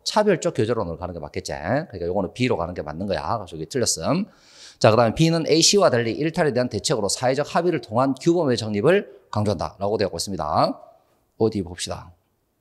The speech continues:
네, 사 번도 맞는 내용 되겠네요. 오, 잠깐만, B는 어디가 틀린 거지?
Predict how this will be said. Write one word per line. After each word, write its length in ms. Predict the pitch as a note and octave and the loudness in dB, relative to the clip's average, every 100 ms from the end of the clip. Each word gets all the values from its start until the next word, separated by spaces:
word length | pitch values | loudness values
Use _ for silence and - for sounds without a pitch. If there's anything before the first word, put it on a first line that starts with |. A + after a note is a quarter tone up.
| _ _ _ _ _ _ _ _ _ _ _ _ _ _ _ _ _ - - | _ _ _ _ _ _ _ _ _ _ _ _ _ _ _ _ _ -16 -2
네, 140 | G2 | 0
사 180 | - C3+ | 2 4
번도 220 | D#3 F#3 | 4 2
맞는 180 | A#2+ A#2+ | 0 0
내용 100 | G#2 | -2
되겠네요. 280 | F2 F2+ D#2 - | -4 -8 -8 -6
오, 180 | - - | -8 -8
잠깐만, 340 | A2+ A2+ F2 | -6 -4 -4
B는 180 | - D#3 | -2 -2
어디가 220 | F#2+ A2+ | 0 -4
틀린 180 | C#3 C3 | -6 -6
거지? 200 | F2+ A2 | -6 -8